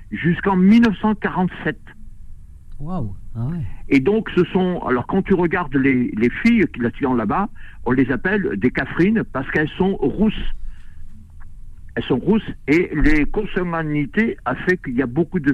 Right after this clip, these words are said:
Speaker 1: filles qui sont souvent,
Speaker 2: Ah oui, je connais
Speaker 1: euh,
Speaker 2: une
Speaker 1: handicapées.
Speaker 2: réunionnaise qui est rousse, effectivement.
Speaker 1: Oui. Voilà, on les
Speaker 2: Ah
Speaker 1: appelle,
Speaker 2: ouais.
Speaker 1: on, on les appelle des, comme à la, à, en Afrique, en Afrique. Aux Antilles, on les appelle, euh, les métis.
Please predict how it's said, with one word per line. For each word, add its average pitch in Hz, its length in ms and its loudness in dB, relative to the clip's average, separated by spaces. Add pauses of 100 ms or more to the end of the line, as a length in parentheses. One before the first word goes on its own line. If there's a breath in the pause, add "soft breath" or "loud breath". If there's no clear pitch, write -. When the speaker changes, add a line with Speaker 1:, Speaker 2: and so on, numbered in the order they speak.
(100)
Speaker 1:
filles 180 240 0
qui - 160 -10
sont - 180 0 (280)
souvent, 147 300 2
Speaker 2:
Ah 294 120 0
oui, 294 120 2
je - 80 4
connais - 160 6 (100)
Speaker 1:
euh, 302 40 2
Speaker 2:
une 294 80 2
Speaker 1:
handicapées. 285 320 0
Speaker 2:
réunionnaise 277 600 -2 (720)
qui - 140 0
est 262 40 4
rousse, 220 480 2 (120)
effectivement. 185 640 -2
Speaker 1:
Oui. 220 180 -4 (640)
Voilà, 95 360 -2
on 113 80 2
les 113 160 2
Speaker 2:
Ah - 80 2
Speaker 1:
appelle, - 220 2 (120)
Speaker 2:
ouais. 101 60 -6
Speaker 1:
on, 107 220 -2
on 107 120 -2
les 107 160 0
appelle 180 260 0
des, 151 120 2 (220)
comme 156 200 -2
à 143 60 -2
la, 139 140 0
à, 113 360 -2
en 113 40 0
Afrique, - 320 -4
en 95 260 -2
Afrique. - 320 -4 (280 loud breath)
Aux 135 160 2
Antilles, 165 340 2
on 123 80 2
les 117 200 2
appelle, 123 480 -2 (320 loud breath)
euh, 101 560 -2
les 104 140 0
métis. 202 360 2